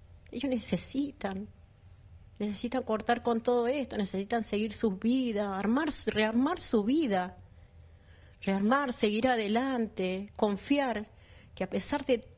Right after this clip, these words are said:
todo lo malo que pasó, ellos tienen esperanza en que,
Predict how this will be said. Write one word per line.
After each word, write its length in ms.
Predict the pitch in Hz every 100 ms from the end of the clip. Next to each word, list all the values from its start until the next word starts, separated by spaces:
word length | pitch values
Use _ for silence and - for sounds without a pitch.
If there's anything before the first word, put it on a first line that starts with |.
| -
todo 260 | 277 269
lo 120 | 247 233
malo 340 | 240 254 233
que 120 | 240
pasó, 540 | 214 196 196 - 233 233
ellos 300 | 208 208 202
tienen 260 | 226 226
esperanza 600 | 214 - 202 220 214 -
en 100 | 190
que, 340 | - 180 170